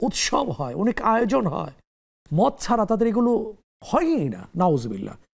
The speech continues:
এই যে সামনে আসবে, দেখা যায় বছরে যতটুকু পান করা হয়, ওই দিনই এর চেয়ে বেশি পান করা হয়। অথচ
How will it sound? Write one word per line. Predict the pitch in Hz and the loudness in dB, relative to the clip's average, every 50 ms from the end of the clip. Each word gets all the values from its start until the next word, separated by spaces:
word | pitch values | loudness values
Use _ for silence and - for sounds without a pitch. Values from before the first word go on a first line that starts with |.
| _ - | _ -4
এই | - | -2
যে | 202 214 | -2 0
সামনে | - - 269 269 285 277 269 254 | 0 0 0 0 0 0 0 2
আসবে, | 247 269 277 208 - - 165 127 - - _ _ _ _ _ _ _ _ _ - | 2 2 2 0 -2 -4 -4 -4 -4 -6 _ _ _ _ _ _ _ _ _ 0
দেখা | 226 220 196 233 226 | 0 2 2 2 2
যায় | 190 226 202 170 147 - - - _ _ _ _ _ _ _ - | 2 2 2 0 -2 -6 -12 -20 _ _ _ _ _ _ _ 0
বছরে | 131 196 240 - - 226 240 233 196 | 2 2 2 2 2 2 4 4 4
যতটুকু | 143 196 240 - 254 190 233 202 226 | 2 2 0 0 0 0 2 0 0
পান | - 196 202 196 208 | 0 0 -2 -2 -2
করা | - 208 214 196 | -2 -2 0 2
হয়, | 175 175 160 131 - - _ _ - - | 2 0 0 -2 -6 -12 _ _ -2 2
ওই | 202 226 233 214 180 | 2 2 2 2 0
দিনই | 139 127 147 233 277 269 226 165 123 110 101 - _ _ _ _ _ - | 0 2 4 4 4 4 2 0 -2 -2 -8 -12 _ _ _ _ _ -4
এর | - 233 - - - | -4 -4 -2 -2 0
চেয়ে | 254 226 | 0 0
বেশি | 170 175 302 285 - - 302 | 2 2 0 0 0 0 -2
পান | - - 160 143 135 | -2 -2 -4 -4 -4
করা | 131 127 - - | -4 -6 -8 -8
হয়। | - - - - - _ _ _ _ _ _ _ _ _ _ - | -10 -12 -14 -20 -20 _ _ _ _ _ _ _ _ _ _ -4
অথচ | 147 160 160 185 180 247 | -2 -2 -2 0 0 0